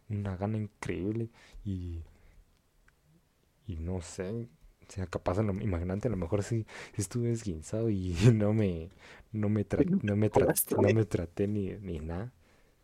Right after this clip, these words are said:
Speaker 1: Sí, pero yo tampoco he sufrido cosas así de la rodilla ni nada,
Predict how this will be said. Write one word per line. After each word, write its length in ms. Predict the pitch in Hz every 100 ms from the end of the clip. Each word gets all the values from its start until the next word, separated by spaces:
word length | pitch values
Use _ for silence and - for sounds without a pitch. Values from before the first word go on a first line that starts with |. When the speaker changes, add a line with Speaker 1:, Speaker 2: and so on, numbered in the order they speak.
| _ _ _ _ - - - _ -
Speaker 1:
Sí, 100 | 110
pero 160 | 110
yo 80 | 123
tampoco 340 | 139 120 117 117
he 40 |
sufrido 440 | - 95 104 104 -
cosas 300 | - 98 95
así 180 | 85 98
de 80 | 95
la 100 | 90
rodilla 380 | 80 80 92 98
ni 140 | 92
nada, 360 | 90 104 104